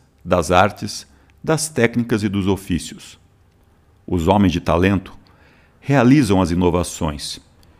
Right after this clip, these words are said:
e outros as consagram através da generalização do uso. Warschawczyk foi ainda convidado por Le Corbusier,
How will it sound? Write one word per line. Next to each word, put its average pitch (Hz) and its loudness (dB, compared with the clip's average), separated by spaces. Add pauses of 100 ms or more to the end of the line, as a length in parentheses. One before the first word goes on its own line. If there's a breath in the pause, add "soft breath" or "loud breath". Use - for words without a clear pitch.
(440 soft breath)
e 160 4
outros 143 4
as 131 0
consagram 107 4
através 90 0
da 85 -2
generalização 92 0
do 80 -4
uso. 73 -8 (1700 soft breath)
Warschawczyk 135 2
foi - 4
ainda 120 6
convidado 90 0
por 104 0
Le 98 4
Corbusier, 92 -2